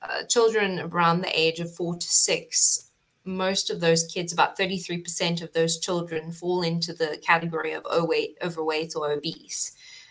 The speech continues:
Um, and then later on in life, they develop serious health problems, um, such as hypertension and diabetes, cancer, and even the cardi-, cardiovascular heart diseases. And those are the ones that, um,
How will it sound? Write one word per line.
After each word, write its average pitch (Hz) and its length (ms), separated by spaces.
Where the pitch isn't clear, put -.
Um, 160 280
and 165 200
then 170 160
later 185 320
on 180 160
in 170 160
life, 156 500
they 165 300
develop 165 400
serious 185 360
health 180 320
problems, 165 840
um, 160 280
such 165 260
as 180 300
hypertension 185 800
and 160 140
diabetes, 165 920
cancer, 165 520
and 156 360
even 170 220
the 165 80
cardi-, 160 380
cardiovascular 160 720
heart 160 320
diseases. 165 600
And 190 120
those 185 200
are 202 40
the 196 100
ones 175 340
that, 160 240
um, 160 480